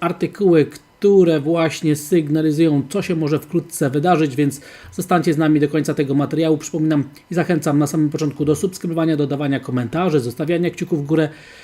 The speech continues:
Przypominam, że na kanale nie ma żadnych rekomendacji, to są tylko i wyłącznie nasze opinie, to, co robicie na własnych rachunkach, robicie na własną odpowiedzialność. I przypominam, że partnerem odcinka jest Dom Maklerski X T B. Jeżeli otwieracie,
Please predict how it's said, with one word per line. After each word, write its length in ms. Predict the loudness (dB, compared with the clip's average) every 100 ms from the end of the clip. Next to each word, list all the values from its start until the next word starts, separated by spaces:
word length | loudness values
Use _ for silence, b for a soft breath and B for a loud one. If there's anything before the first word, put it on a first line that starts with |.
| B B
Przypominam, 420 | 0 0 2 -2
że 100 | -2
na 100 | -4
kanale 320 | -2 0 2
nie 80 | 2
ma 120 | 0
żadnych 300 | -2 -2 -2
rekomendacji, 640 | -2 -2 0 0 0 -2
to 60 | -6
są 220 | -4 -4 2
tylko 340 | 2 2 2
i 120 | 2 2
wyłącznie 640 | 2 0 -2 0 0 0 -4 -6
nasze 640 | -2 -2 -2 0 0 -2 -4
opinie, 520 | -4 -2 0 2 2
to, 120 | 0 -2
co 140 | 0
robicie 260 | -2 0 -2
na 100 | 0
własnych 380 | -2 -4 -6
rachunkach, 560 | -6 -2 -2 -2 -4 -6 B B B B
robicie 300 | -2 0 0
na 120 | 0
własną 340 | 0 -2 -2
odpowiedzialność. 600 | -4 -4 -2 0 0 0 -2
I 80 |
przypominam, 540 | -4 -4 0 2 2 0 -6 B B B B
że 180 | 0 2
partnerem 480 | 2 0 2 2 2
odcinka 440 | 0 -2 -2 2
jest 360 | 2 2 0 -4
Dom 300 | -4 -2 -2
Maklerski 760 | -2 -2 -2 -2 -6 -4 -4 -4
X 240 | -6 -6 -4
T 120 | -2
B. 120 | 0
Jeżeli 360 | 2 2 0 -2 -2
otwieracie, 680 | -6 0 0 0 0 0